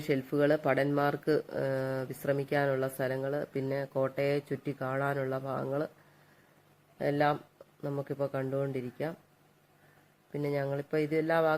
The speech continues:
കോട്ടയുടെ സൈഡ് ഭാഗങ്ങളാണ് ഇപ്പോൾ കണ്ടുകൊണ്ടിരിക്കുന്നത്. കുറേ ഭാഗങ്ങളൊക്കെ ഇടിഞ്ഞു പോയി. ചെറിയ ചെറിയ മുറികൾ ആ കോട്ടയ്ക്കുള്ളിൽ, ഈ കോട്ടയുടെ വൻ മതിലിൻ്റെ ആ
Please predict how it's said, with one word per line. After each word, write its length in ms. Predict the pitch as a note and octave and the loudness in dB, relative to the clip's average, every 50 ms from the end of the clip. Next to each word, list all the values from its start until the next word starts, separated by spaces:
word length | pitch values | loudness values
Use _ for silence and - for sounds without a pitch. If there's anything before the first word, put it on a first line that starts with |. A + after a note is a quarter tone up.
| D3+ - | 2 2
കോട്ടയുടെ 460 | D#3 D3 D3 D3 D#3+ D#3+ D#3+ E3 E3+ D#3+ - - - | 2 2 4 6 6 6 6 6 4 2 0 -2 0
സൈഡ് 260 | D3+ C#3+ D3 D3 D3+ D3+ D3+ | 2 2 4 2 2 0 2
ഭാഗങ്ങളാണ് 480 | C#3+ C#3+ D3 C#3+ C#3+ C#3+ C3+ C3 C3 C3 C3+ | 2 2 2 2 0 0 0 0 -2 -4 -4
ഇപ്പോൾ 140 | - C3+ B2+ - | -4 -4 -4 -2
കണ്ടുകൊണ്ടിരിക്കുന്നത്. 720 | B2+ B2 C3 C3+ C3+ C3 C3 C3+ C3+ C3+ C3 C3+ C3 C#3 D3+ - - _ _ - | -4 -2 -2 -2 -2 -2 -6 -8 -8 -6 -6 -4 -4 -4 -6 -6 -10 _ _ -8
കുറേ 160 | - C3+ C#3 C#3+ C#3+ - | -4 -2 0 0 0 0
ഭാഗങ്ങളൊക്കെ 440 | D3 D3 D3+ D3+ D#3 D3+ D3 - D3+ D3 | -2 0 0 0 -2 -2 -2 -2 -4 -4
ഇടിഞ്ഞു 240 | C#3 C#3 C#3+ D3+ D3+ C3 | -4 -4 -2 -2 -2 -2
പോയി. 160 | C#3 C#3 C#3 C#3 - | -4 -6 -6 -4 -4
ചെറിയ 220 | D3 C#3+ D3 D3 D3 - | -4 -2 -2 -4 -2 -2
ചെറിയ 460 | D#3+ D#3 D3+ D#3+ E3 E3 E3+ E3+ E3+ E3 D#3 | -2 0 0 0 0 2 2 2 2 2 2
മുറികൾ 320 | C#3+ C#3+ C#3+ C#3 D3+ D3 C#3+ C#3 | 0 -2 0 0 2 2 2 2
ആ 20 | C#3 - | 2 0
കോട്ടയ്ക്കുള്ളിൽ, 560 | C#3 C#3 C3+ - D3 C#3+ C#3+ C#3 C3+ C3+ - - - - - - - _ - | 0 0 0 -2 -4 -4 -2 -4 -4 -6 -8 -12 -20 -20 -20 -20 -12 _ -4
ഈ 60 | E3 - - | 0 4 6
കോട്ടയുടെ 400 | D#3+ D#3+ D#3 D#3 E3+ E3+ F3 F3+ F3 | 6 6 8 8 8 8 10 10 8
വൻ 100 | E3+ E3 D#3+ D#3 | 8 6 6 4
മതിലിൻ്റെ 400 | D3+ D3 D#3 D#3+ F3 F3 F3 F3+ | 4 4 4 4 4 6 6 6
ആ 20 | E3+ | 6